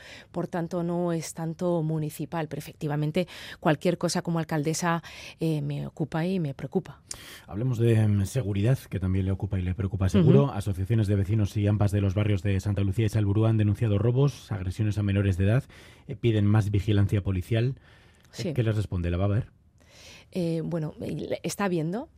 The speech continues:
Speaker 1: Desde luego, nosotros nada más comenzar esta legislatura, bueno, no nada más comenzar esta legislatura, la semana pasada o hace dos semanas abrimos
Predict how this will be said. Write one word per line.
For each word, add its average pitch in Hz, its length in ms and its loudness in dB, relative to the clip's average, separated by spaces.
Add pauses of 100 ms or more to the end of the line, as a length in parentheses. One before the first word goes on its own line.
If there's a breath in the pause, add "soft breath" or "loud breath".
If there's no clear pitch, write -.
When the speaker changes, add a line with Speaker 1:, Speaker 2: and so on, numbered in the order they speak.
(400 loud breath)
Speaker 1:
Desde 180 320 0
luego, 180 840 0
nosotros 160 380 -8
nada 170 200 -4
más 170 180 -6
comenzar 165 400 -6
esta 160 180 -8
legislatura, 160 640 -6
bueno, 156 240 -6 (140)
no 147 320 -6
nada 143 220 -4
más 143 140 -8
comenzar 151 260 -6
esta 143 140 -10
legislatura, 156 460 -8
la 143 100 -4
semana 151 340 -6
pasada 165 300 -4
o - 20 0
hace 147 180 -6
dos 147 140 -6
semanas 165 440 -8 (420 loud breath)
abrimos 180 640 -2